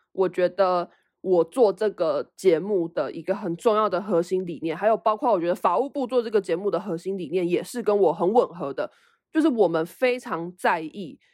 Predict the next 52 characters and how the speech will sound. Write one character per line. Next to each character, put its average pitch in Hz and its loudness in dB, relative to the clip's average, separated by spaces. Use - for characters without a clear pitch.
有 170 2
没 170 -2
有 180 0
去 226 -6
识 180 -8
别 - -10
化 180 -2
这 165 -4
件 160 -6
事 156 -12
情。 - -20
这 370 2
是 381 6
什 208 -2
么 165 -2
意 202 -6
思 185 -8
呢？ 147 -6
就 247 -6
是 320 2
说 269 0
很 226 0
多 339 4
人 226 0
在 233 -2
做 254 2
那 240 2
些 240 2
真 226 0
实 262 -4
犯 214 0
罪 208 2
类 208 4
型 180 -4
节 175 -4
目 190 -6
的 180 -2
时 - -12
候， 170 -2
他 269 -8
会 392 2
把 139 -4
这 359 -10
个 - 0
犯 294 -6
罪 294 -4
被 277 -2
害 311 2
人 185 -4
的 190 0
细 226 -4
节 160 -6